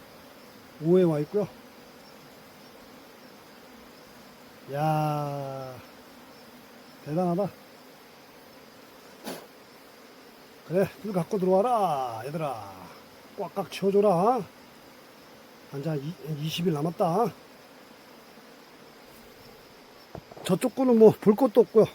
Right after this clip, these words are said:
여기는 뭐 제가 대박 하나 고아준 건데, 어, 환태통 위, 위에 있-, 위에 윗대가리는 다 꽉 찼어요.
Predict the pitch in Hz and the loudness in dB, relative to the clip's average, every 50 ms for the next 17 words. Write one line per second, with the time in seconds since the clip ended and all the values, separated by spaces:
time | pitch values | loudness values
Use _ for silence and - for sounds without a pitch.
0 | - 160 170 180 180 226 220 196 185 143 - - - - - - - - - - | -4 -2 0 4 6 6 6 6 4 2 0 -6 -14 -20 -20 -20 -20 -20 -20 -20
1 | - - - - - - - - - - 165 175 165 - - - 180 156 165 202 | -20 -20 -20 -20 -20 -20 -20 -16 -6 -2 -2 0 -2 -2 -2 -2 0 4 4 4
2 | 185 185 185 185 170 165 160 165 175 175 156 165 170 160 170 185 220 202 - - | 6 6 6 4 4 2 2 4 4 4 4 4 4 4 4 4 4 2 2 -2
3 | - - - - - - - - - - - - - - - - - 147 135 117 | -8 -18 -20 -20 -20 -20 -20 -20 -20 -20 -20 -20 -20 -20 -20 -18 -12 -10 -10 -10
4 | - - 208 214 - 240 - - 170 143 - - - - - - - - - - | -6 -4 -2 0 2 0 0 0 -2 -4 -6 -10 -14 -16 -18 -20 -20 -20 -20 -20
5 | - - - 147 180 208 175 160 160 196 202 208 196 190 165 160 185 214 214 - | -18 -8 -2 -2 -2 0 0 4 6 8 8 8 8 6 4 4 6 6 4 4
6 | - - 185 175 - 247 226 220 214 214 196 175 147 175 - - 247 - - - | 0 -4 -4 6 8 8 10 10 10 10 10 8 6 0 0 0 0 0 0 -2
7 | 202 - - 165 | -2 0 0 -2